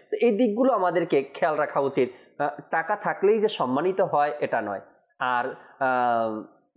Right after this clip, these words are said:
দাপট থাকলেই যে তাকে মানুষ সম্মান করে, এটাও নয়। কিছু সম্মান করে ভয়ে, কিছু সম্মান করে ভয়ে, আর কিছু সম্মান করে ভালোবেসে। আমাকে মানুষ সম্মান কোন দিক থেকে করছে,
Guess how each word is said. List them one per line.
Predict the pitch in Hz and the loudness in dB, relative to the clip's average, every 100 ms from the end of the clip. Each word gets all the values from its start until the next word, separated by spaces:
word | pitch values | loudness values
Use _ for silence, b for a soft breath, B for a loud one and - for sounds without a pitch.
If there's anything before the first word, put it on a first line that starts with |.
| 131 | -4
দাপট | 135 160 220 220 | -2 0 0 0
থাকলেই | 202 175 202 220 | -2 2 2 4
যে | 202 | 2
তাকে | 196 190 | 0 0
মানুষ | 180 180 175 | 0 0 0
সম্মান | 151 156 175 | -2 -2 -2
করে, | 180 180 196 - - - | 2 2 0 -4 -10 -4
এটাও | 127 156 117 | 0 0 0
নয়। | 107 104 B - | -2 -4 B -4
কিছু | 214 | -2
সম্মান | 233 208 202 202 | 0 0 0 0
করে | 202 190 | 2 2
ভয়ে, | 147 139 165 185 - - _ _ _ _ _ _ - | 2 2 2 0 -6 -18 _ _ _ _ _ _ -4
কিছু | 170 208 | -2 0
সম্মান | 202 202 208 | 0 0 2
করে | 202 | 2
ভয়ে, | 160 147 156 123 B B 151 | 2 0 2 0 B B -4
আর | 156 | -2
কিছু | 254 226 | 0 0
সম্মান | 240 208 196 | 0 0 0
করে | 190 170 | 2 2
ভালোবেসে। | 135 147 151 127 117 B B - | 0 0 2 2 0 B B -4
আমাকে | 180 247 262 | -2 0 0
মানুষ | 233 220 - | 2 0 0
সম্মান | 160 139 | -2 -2
কোন | 127 185 | 0 0
দিক | 139 127 | 0 -2
থেকে | 139 120 | 0 2
করছে, | 120 117 120 - - | 2 0 -2 -6 -10